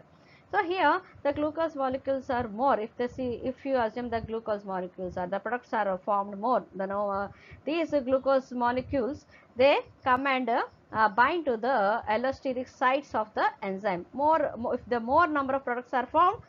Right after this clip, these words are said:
these more product, number of products formed, what happens? These can, uh, affect the change, uh, it can stop the, uh, further reaction to occur. That means after the product formation, these product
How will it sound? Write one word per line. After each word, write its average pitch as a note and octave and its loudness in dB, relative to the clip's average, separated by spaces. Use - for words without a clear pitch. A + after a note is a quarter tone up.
these E4+ -2
more C#4 2
product, B3+ -2
number A#3+ 0
of B3 -4
products A#3+ 0
formed, A#3 0
what A3+ 2
happens? A3+ -2
These G#4+ 2
can, B3 2
uh, A#3 0
affect C4 -2
the A#3+ 2
change, A3 -4
uh, C4 -2
it A#3 -6
can C#4+ -2
stop D4+ 2
the, C#4 2
uh, A3+ 6
further C4+ 4
reaction A#3+ -2
to D#4+ 4
occur. F#3+ 0
That G3+ -2
means E4+ -4
after A3+ 0
the C#4 -2
product C4 -6
formation, A#3 -4
these D#4 -4
product C4+ -2